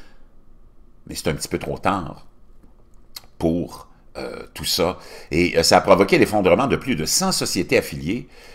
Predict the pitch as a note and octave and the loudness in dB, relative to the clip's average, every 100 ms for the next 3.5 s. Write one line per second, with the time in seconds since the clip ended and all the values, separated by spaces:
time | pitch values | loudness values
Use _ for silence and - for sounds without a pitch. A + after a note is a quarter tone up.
0 | - - F#2 - D3+ C3 F2+ - A#2 B2+ | -4 2 2 2 0 0 -2 -4 -6 -6
1 | D2+ C2+ G2+ - - D2+ C2+ G#2 D#2 C#2+ | -6 -4 -4 -4 -12 -12 -8 -8 -6 -8
2 | B1 F2 F#2 D2 C#2 - C#2+ - A2+ E2+ | -10 -10 -10 -10 -10 -10 -8 -6 -6 -6
3 | - C#2+ D2+ - | -8 -10 -8 -6